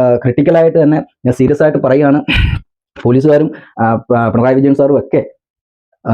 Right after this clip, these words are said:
നമ്മുടെ ഈ സാധാരണപ്പെട്ട ഇവരുടെ അവസ്ഥ മനസ്സിലാക്കുക. എന്റെയും ഒപ്പം ഞാനും ആ ഒരു സിറ്റുവേഷനിലാണ് നിലവിൽ.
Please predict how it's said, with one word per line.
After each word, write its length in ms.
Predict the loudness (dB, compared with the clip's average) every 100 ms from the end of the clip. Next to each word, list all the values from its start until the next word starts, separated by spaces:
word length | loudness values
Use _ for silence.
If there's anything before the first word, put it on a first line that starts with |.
| 0
നമ്മുടെ 260 | 2 2 2
ഈ 40 | 2 2
സാധാരണപ്പെട്ട 560 | -2 0 0 0 0 0
ഇവരുടെ 260 | 0 0
അവസ്ഥ 200 | 0 -2 -2
മനസ്സിലാക്കുക. 380 | 0 -2 0 -2 0 0
എന്റെയും 280 | 2 2 0
ഒപ്പം 220 | -2 -2 -2 -2
ഞാനും 280 | 0 0 0 0
ആ 40 | -2
ഒരു 100 | -2
സിറ്റുവേഷനിലാണ് 640 | -2 -2 0 0 2 -2 -4 _ _ _ _
നിലവിൽ. 280 | 0 2 0